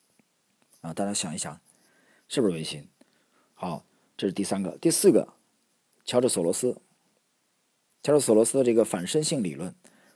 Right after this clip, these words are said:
你去研究一下，他是不是也是唯心？也是唯心。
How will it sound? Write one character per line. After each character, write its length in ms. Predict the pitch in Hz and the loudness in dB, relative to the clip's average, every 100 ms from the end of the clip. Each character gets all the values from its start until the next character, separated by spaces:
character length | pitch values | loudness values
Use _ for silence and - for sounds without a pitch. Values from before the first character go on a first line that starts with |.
| _ | _
你 80 | 101 | -10
去 160 | 95 104 | -2 -2
研 100 | 92 | -2
究 160 | 101 | -4
一 60 | 98 | -4
下， 260 | 90 - _ _ _ _ _ - | -6 -14 _ _ _ _ _ -10
他 100 | 180 | -4
是 140 | 208 | 2
不 40 | |
是 60 | 170 | 4
也 100 | 82 | 4
是 180 | - 117 | 0 -4
唯 140 | 73 | -4
心？ 220 | 78 - - _ _ _ _ _ _ _ _ _ _ _ | -10 -12 -16 _ _ _ _ _ _ _ _ _ _ _
也 260 | - 98 90 | -2 0 0
是 200 | - 180 | 2 2
唯 180 | 85 85 | 2 -4
心。 280 | - 90 | -6 -8